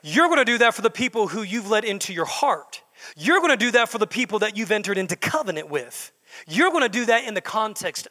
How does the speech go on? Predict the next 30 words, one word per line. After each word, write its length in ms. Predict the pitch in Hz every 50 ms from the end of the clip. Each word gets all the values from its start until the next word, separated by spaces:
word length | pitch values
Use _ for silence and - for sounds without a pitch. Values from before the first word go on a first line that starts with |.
| -
of 80 | - 151
family, 640 | - - - - 190 175 165 143 131 139 143 - - _ _ _ _ _ _ _ _ - - -
not 320 | 160 180 208 226 247 254
in 180 | 277 233 214 220
just 220 | 165 185 202 -
some 180 | - 226 208 214
ethereal 600 | - 196 - - - 233 233 233 226 208 196 185
concept 640 | 180 - 190 208 202 196 - - - 180 160 - 180
of 100 | 165 143
warriorhood. 760 | 151 160 170 165 156 151 143 143 131 123 135 123 113 107 - - _ _ _ _ _ _ _ _ _ - - -
I 60 | 277
don't 120 | 330 302
fight 480 | - - - - 320 277 254 233 233 175
just 220 | 160 214 - -
to 60 | - 175
fight. 360 | - - 247 233 208 - - -
I 120 | 175 170
fight 600 | - - - - - - 311 285 294 285 285 -
for 160 | - - 240
my 160 | 208 202 175
king, 400 | 170 - - - 262 247 240 233
and 80 | 233 196
I 100 | 165 156
fight 300 | - - 240 226 240 -
for 80 | - 196
the 80 | 175
king's 300 | - - 220 208 175 147
family. 600 | - - - 175 165 151 135 135 143 151 160 151 _ _ _ _ _ _ _ _ _ _ _ _ _ _ _ _ _ _ _ _ _ _ _ _ _ _ _ _ _ _ _ _ _
That's 360 | - 180 190 208 233 - - -
why 580 | - - 185 170 160 147 147 143 143 165 160